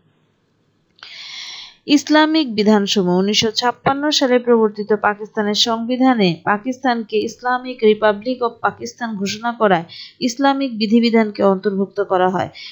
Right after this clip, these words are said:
সংবিধানের প্রস্তাবনা শুরু হয় পরম করুণাময় আল্লাহর নামে। গণতন্ত্র, সাম্য, সহনশীলতা, সামাজিক সুবিচার ইত্যাদি ক্ষেত্রে ইসলামী বিধিবিধান অনুসরণ করা হয়। চতুর্থত, গণতান্ত্রিক শাসন ব্যবস্থার প্রবর্তন। পাকিস্তানের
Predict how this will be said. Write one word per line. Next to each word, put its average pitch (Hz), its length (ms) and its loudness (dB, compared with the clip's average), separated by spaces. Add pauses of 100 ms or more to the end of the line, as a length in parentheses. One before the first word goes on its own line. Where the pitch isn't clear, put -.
সংবিধানের 277 640 2
প্রস্তাবনা 240 600 0
শুরু 220 280 0
হয় 208 160 6
পরম 240 440 0
করুণাময় 208 500 0
আল্লাহর 202 460 0
নামে। 220 340 -2 (360)
গণতন্ত্র, 254 760 2
সাম্য, 226 640 0
সহনশীলতা, 226 920 0 (340)
সামাজিক 247 580 2
সুবিচার 214 680 0
ইত্যাদি 254 400 0
ক্ষেত্রে 233 340 0
ইসলামী 196 400 -2
বিধিবিধান 226 560 2
অনুসরণ 175 520 -4
করা 170 280 -2
হয়। 170 240 -12 (520)
চতুর্থত, 285 540 2
গণতান্ত্রিক 240 800 0
শাসন 277 360 -2
ব্যবস্থার 226 440 0
প্রবর্তন। 180 600 0 (360)
পাকিস্তানের 226 680 -2